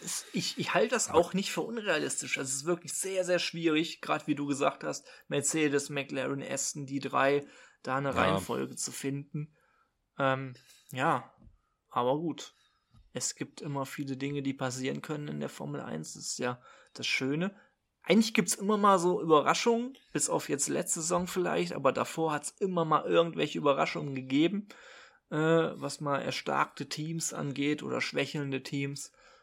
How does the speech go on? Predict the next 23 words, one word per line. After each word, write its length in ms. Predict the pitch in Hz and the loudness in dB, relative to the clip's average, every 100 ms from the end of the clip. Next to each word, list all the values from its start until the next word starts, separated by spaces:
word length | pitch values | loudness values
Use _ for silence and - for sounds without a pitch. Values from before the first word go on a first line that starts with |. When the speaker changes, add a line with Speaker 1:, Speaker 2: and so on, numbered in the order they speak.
| _ _ _ | _ _ _
Speaker 1:
Und 380 | 123 123 113 | -8 -6 -8
ja, 300 | - - - - _ _ _ | -10 -10 -10 -14 _ _ _
schauen 320 | - - 156 | -4 0 2
wir 120 | 151 151 | 2 2
einfach 320 | 151 139 131 | 0 0 0
mal. 400 | 131 131 131 135 _ _ - | 4 4 4 0 _ _ -12
Ich 160 | - | -12
freu 220 | - - | -6 -4
mich 160 | 175 151 | -2 -2
schon 280 | 147 139 135 - - - _ | 0 -2 -4 -14 -20 -20 _
auf 180 | 139 120 | -8 -6
die 160 | 135 135 | -6 -4
Analyse 640 | 131 131 139 135 143 135 _ - - _ | -2 -2 -2 0 0 0 _ -20 -20 _
am 160 | 131 131 | -10 -4
Ende 260 | 143 143 | 0 2
der 60 | 139 | 0
Saison 400 | 127 135 139 139 | 0 0 0 0
und 280 | 131 - - _ _ _ | -4 -8 -18 _ _ _
hoffe 320 | 123 - 147 | 2 6 4
<laughs> 60 | - | 8
irgendwie, 420 | 170 156 - 175 | 6 6 0 0
dass 220 | - 156 170 | 0 2 6
wir 160 | 156 | 4